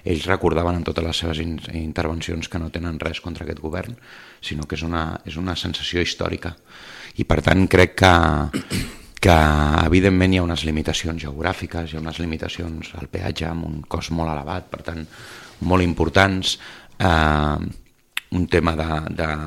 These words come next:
de, un tema de, de, d'annexió natural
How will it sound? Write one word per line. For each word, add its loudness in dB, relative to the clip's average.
de, -4
un -8
tema 0
de, -4
de, -6
d'annexió 0
natural 4